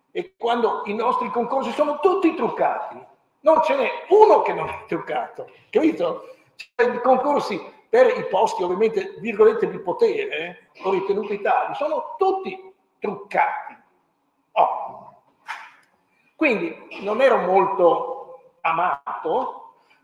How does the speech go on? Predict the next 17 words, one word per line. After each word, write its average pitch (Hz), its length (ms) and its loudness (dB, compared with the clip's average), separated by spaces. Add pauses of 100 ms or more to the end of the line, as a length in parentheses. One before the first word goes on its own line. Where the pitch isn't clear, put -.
nel 143 100 -12
senso 208 260 0
che 170 60 -6
la 156 120 -2
mia 185 340 0
nomina 196 500 0
a 156 80 0
procuratore 170 420 -2
della 190 160 -2
Repubblica 196 440 -6
di 151 100 -8
Bolzano 151 800 -2
era 160 380 -2
un 214 120 -2
incidente 208 540 0
di - 80 -8
percorso. - 1000 -4